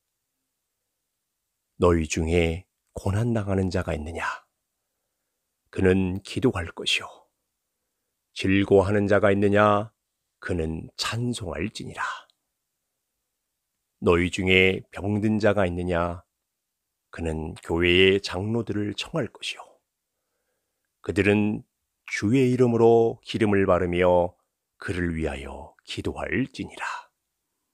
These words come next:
믿음의 기도는 병든 자를 구원하리니 주께서 그를 일으키시리라.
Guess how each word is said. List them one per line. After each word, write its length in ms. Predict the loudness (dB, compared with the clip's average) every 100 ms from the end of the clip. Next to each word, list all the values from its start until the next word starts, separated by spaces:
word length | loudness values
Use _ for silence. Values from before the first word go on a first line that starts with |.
| _ _ _ _ _ _ _ _ _ _ _ _
믿음의 400 | -4 0 4 4
기도는 580 | 4 2 2 2 0 -6 -10
병든 500 | -6 -4 -2 -2 0
자를 380 | 2 4 2
구원하리니 800 | -2 -2 -2 -2 -10 -14 -14 -18 _ _ _ _ _ _ _ _ _ _ _ _
주께서 720 | -20 -4 -2 0 0 2 0 -4
그를 480 | -4 -2 -2 -6 -10 -8
일으키시리라. 800 | -6 -6 -8 -8 -8 -10 -10